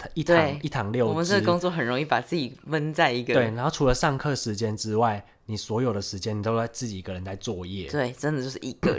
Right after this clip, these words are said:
Speaker 2: 人。
Speaker 1: <clears throat> 对，所以我就觉得，算了，我，我录算了。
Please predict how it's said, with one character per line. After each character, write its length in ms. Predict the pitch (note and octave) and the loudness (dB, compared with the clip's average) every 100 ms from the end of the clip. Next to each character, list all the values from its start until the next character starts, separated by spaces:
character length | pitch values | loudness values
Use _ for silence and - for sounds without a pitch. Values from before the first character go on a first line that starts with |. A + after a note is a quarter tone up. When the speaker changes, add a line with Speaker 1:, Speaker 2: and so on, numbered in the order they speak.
| - | -2
Speaker 2:
人。 300 | - - C#3 | -6 -6 -14
Speaker 1:
<clears throat> 200 | - - | -18 -8
对， 240 | A#2+ G2+ F2 - - - | -2 -2 -4 -16 -20 -6
所 140 | - | 4
以 40 | F3+ | 6
我 60 | |
就 80 | C3+ | 6
觉 180 | D#3 A#2 | 4 0
得， 380 | G#2 G#2 G#2 A2 _ _ _ | 0 -2 -4 -10 _ _ _
算 400 | - - D#3 G2 | -10 -6 -6 -6
了， 160 | F2 | -8
我， 120 | E2 F2+ - | -12 -14 -10
我 80 | |
录 460 | G#2 A#2 C3+ G2+ F2+ | -8 -4 -4 -4 -8
算 320 | E2 B2+ F2+ | -10 -8 -8
了。 220 | D#2+ - | -10 -20